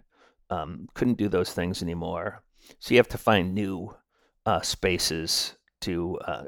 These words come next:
or new things. And one of the things that I did was I really picked up the guitar at that point, and I became, of course, not surprisingly, an avid reader at that time.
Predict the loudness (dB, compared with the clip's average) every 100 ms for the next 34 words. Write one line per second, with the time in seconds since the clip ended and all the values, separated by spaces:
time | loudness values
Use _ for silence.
0 | -8 -10 -4 -4 -4 -6 -6 -4 -4 -2
1 | -4 -4 -2 -2 0 -2 -2 -6 -10 -6
2 | -2 -2 -6 -14 -18 -20 -14 -2 0 0
3 | -2 -2 -4 -4 -4 -4 -2 -4 0 -2
4 | -2 -8 -8 -2 2 2 0 -4 _ _
5 | -12 0 0 0 2 2 2 -4 -10 -6
6 | -4 -2 -4 -8 -14 -20 _ -4 -2 -2
7 | -2 -2 0 -2 -4 0 2 2 -4 -2
8 | -2 -2 0 2 2 2 -4 -4 -6 -2
9 | -2 -2 -8 -10 -8 -6 -8 -10 -10 -6
10 | -4 -2 -4 -4 -6 -6 -6